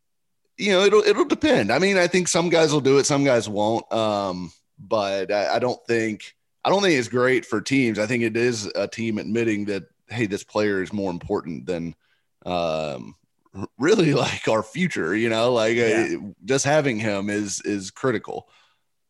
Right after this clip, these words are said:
Speaker 2: Well, speaking of the future and having players that are critical, Deshaun Watson, to nobody's surprise, is now on the trading block. Now, you'll, you've heard people since this news broke on Sunday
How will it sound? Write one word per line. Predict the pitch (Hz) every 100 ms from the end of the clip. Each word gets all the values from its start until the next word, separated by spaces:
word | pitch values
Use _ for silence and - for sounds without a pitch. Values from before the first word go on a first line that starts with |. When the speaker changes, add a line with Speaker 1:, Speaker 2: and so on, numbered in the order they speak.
| - -
Speaker 2:
Well, | 151
speaking | - 208 208 185
of |
the | 160
future | - 156 147 160 147
and | 123
having | 131 127 127
players | 131 127 117
that |
are | 113
critical, | - 135 123 120 113 104
Deshaun | - 107 156 147 135
Watson, | 139 139 - 117 113
to | 147
nobody's | 160 170 196 226 190 202 190 175 -
surprise, | 139 - 101 87 82 92 123 - _ _ _ _ _ _
is | 120 123 127 120 - -
now | 123 143 143 143
on | 135 131
the | 123
trading | 131 117 101 95
block. | 87 87 98 - _ _
Now, | 104 107 110 107 110 110 - _ _
you'll, | 113 120 120 117
you've | 113 113 110 98 _ _ -
heard | - 156 143
people | 143 127 131
since | 123 127 120 -
this | 120 -
news | 113 117 104
broke | - 107 104
on | 101 92
Sunday | 90 120 113 98 92 90